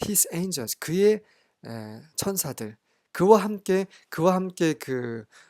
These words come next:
하나님께 반역했던 그의 천사들과 함께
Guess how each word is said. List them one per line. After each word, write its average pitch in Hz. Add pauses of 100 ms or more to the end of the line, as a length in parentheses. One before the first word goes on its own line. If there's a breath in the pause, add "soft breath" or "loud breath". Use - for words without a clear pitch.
(160 loud breath)
하나님께 175
반역했던 139
그의 135
천사들과 156
함께 143